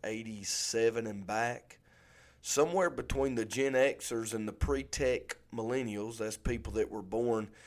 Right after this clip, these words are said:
uh, in the millennial generation, but before the technological boom of the late nineties. So that's me, that's my generation, people born in, like, ninety-two, ninety-one.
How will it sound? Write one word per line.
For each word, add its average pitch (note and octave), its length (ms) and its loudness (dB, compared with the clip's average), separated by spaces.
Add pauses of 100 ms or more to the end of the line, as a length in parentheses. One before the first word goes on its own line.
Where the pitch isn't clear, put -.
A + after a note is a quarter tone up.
(360)
uh, G#2+ 320 0
in A2+ 140 -2
the A2+ 60 0
millennial A#2+ 440 2
generation, A#2 800 4
but G#2+ 200 -2
before B2+ 540 4
the G2+ 140 -8
technological A2 840 -2
boom A2+ 440 0
of G2 160 -10
the G2+ 60 -10
late G#2 300 -4
nineties. A2 580 -2
So A2+ 100 -8
that's A2 320 -4
me, A#2 360 0
that's G#2+ 260 -4
my C3+ 160 4
generation, F#2+ 680 -10
people G2 300 -10
born G2+ 220 -8
in, G2+ 80 -6
like, G2 200 -4
ninety-two, G2 800 -8
ninety-one. F#2+ 680 -10